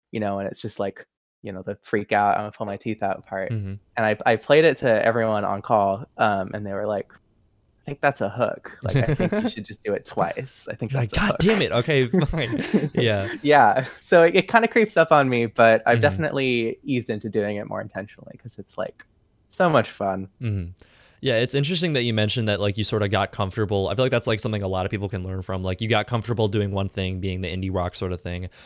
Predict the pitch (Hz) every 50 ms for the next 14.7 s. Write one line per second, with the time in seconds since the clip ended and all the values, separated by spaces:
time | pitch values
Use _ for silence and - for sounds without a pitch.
0 | - - - - 110 107 101 98 95 92 90 - - 107 110 107 104 104 98 92
1 | - - - 117 - - 110 - 113 101 98 98 - 101 95 101 95 - 95 92
2 | 92 92 90 - - 95 92 90 87 87 80 - - 95 - 101 92 87 - 110
3 | 110 107 101 95 95 - - 95 90 87 90 - 87 85 90 87 90 92 92 90
4 | 90 87 85 87 87 87 87 90 82 80 87 87 87 - 90 87 82 82 82 87
5 | 85 85 87 82 85 85 92 95 92 98 98 98 - - - _ _ - - 98
6 | 90 - - 87 90 90 90 85 78 85 - - - 90 87 98 95 - 90 90
7 | 87 - 85 85 90 - _ _ - - - _ _ _ _ - 95 95 92 92
8 | 90 87 92 98 90 90 87 85 85 - - 113 127 - - - 175 175 180 147
9 | 143 120 107 120 110 95 95 98 95 - 92 87 - 104 - 113 107 107 - 101
10 | 117 101 - 101 - 107 101 101 98 98 95 95 90 95 90 - 98 92 92 92
11 | 92 90 92 92 90 92 - - - 90 - 95 87 87 87 85 87 85 - -
12 | 85 85 85 85 85 - - - - _ - - 98 92 90 90 90 90 87 87
13 | 87 87 87 87 82 67 95 92 92 92 98 104 101 117 127 135 131 - - 113
14 | 104 101 98 98 104 101 95 92 - - 92 90 87 85